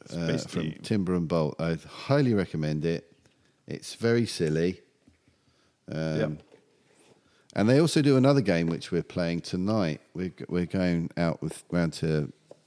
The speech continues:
Speaker 1: our friends tonight, and we're taking
Speaker 2: Cool.
Speaker 1: a few games with us.
Speaker 2: Hey.
Speaker 1: Uh, another game by the same company called Ravine,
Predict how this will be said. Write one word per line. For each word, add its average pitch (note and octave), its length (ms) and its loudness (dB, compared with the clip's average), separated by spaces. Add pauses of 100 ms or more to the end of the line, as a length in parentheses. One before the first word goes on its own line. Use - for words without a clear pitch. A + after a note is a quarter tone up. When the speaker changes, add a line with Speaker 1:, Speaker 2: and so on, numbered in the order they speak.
Speaker 1:
our D#2+ 140 -2
friends D#2 440 -2
tonight, E2 520 0
and D#2+ 240 -2
we're E2 140 2
taking E2 340 -4
Speaker 2:
Cool. A#3 80 -2
Speaker 1:
a - 40 0
few F2 120 2
games E2+ 380 2
with F2+ 160 2
us. C2+ 260 -6 (680)
Speaker 2:
Hey. F3+ 420 0
Speaker 1:
Uh, E2 340 4 (100)
another F2+ 240 2
game E2 240 2
by E2 100 4
the E2 120 2
same E2 200 0
company D#2 300 -2
called D#2+ 380 0
Ravine, E2 720 2